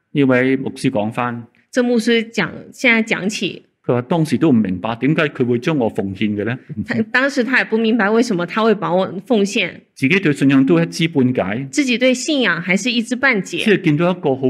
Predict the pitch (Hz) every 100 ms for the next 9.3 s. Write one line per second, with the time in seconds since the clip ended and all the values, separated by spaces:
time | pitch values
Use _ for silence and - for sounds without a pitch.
0 | 127 175 175 165 113 - 113 110 110 98
1 | 87 - 131 107 104 - _ 131 131 120
2 | 123 113 120 _ 180 202 226 269 254 233
3 | 226 240 170 175 - 254 254 269 240 226
4 | 262 240 247 208 202 214 214 214 190 -
5 | 175 180 233 247 240 233 175 196 196 117
6 | 120 147 127 101 104 90 87 240 269 311
7 | 320 302 311 311 269 262 - 240 247 180
8 | - 165 202 202 208 247 202 135 175 -
9 | - - 82